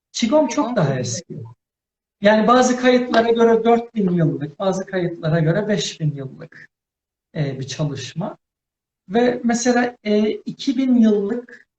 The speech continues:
Speaker 1: hatta iki bin yıl, iki bin üç yüz yıllık, e, ipek, e, kumaşlar var. Üstünde Qigong hareketleri böyle re-, resmedilmiş. İki bin üç yüz yıllık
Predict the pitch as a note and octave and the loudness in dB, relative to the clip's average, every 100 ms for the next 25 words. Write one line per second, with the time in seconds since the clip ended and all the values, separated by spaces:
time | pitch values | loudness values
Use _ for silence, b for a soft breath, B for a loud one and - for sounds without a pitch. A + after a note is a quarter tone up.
0 | _ G#3 - B3 - B3 B3+ B3+ B3+ - | _ -10 -6 -4 -2 2 2 2 -2 -6
1 | G#3+ C#4 C4 - G3+ D#3+ D#3 D3+ C#3 - | -4 0 0 0 -2 -2 0 -2 -4 -12
2 | - - _ _ _ _ _ _ _ _ | -16 -20 _ _ _ _ _ _ _ _
3 | - F3+ - B3 - C4 C4 - - _ | -2 0 0 -2 -4 -2 -2 -4 -10 _
4 | _ _ _ F#3 F3+ F3+ F3+ F#3 F#3 F#3 | _ _ _ -2 0 0 0 0 0 -4
5 | F3 - - G#3 G#3 - - B3 C4 A3 | -6 -14 -8 -4 -2 -2 -6 -4 -2 -2
6 | F3 E3+ - _ _ _ _ _ _ _ | -2 -2 -6 _ _ _ _ _ _ _
7 | _ _ - - - G#3+ A3+ C#4 - B3 | _ _ -6 -6 -4 0 0 -2 -2 0
8 | C4 B3+ B3 B3 A#3 A3+ A3+ - G3+ G#3 | 2 2 2 2 0 0 -4 -4 -2 0
9 | G#3+ G#3 - _ _ - - F3 F#3 G#3 | -2 -4 -14 _ _ -20 -6 -2 0 0
10 | A3 F#3+ G3+ - E3+ D3+ C3 B2+ - - | -2 0 0 0 0 0 -2 -10 -14 -14
11 | - - _ _ _ _ - - F#3+ G#3+ | -16 -18 _ _ _ _ -16 -10 -4 0
12 | A3+ - G3 D3+ D3 D3 D#3 - | -2 -2 -6 -4 -4 -8 -8 -12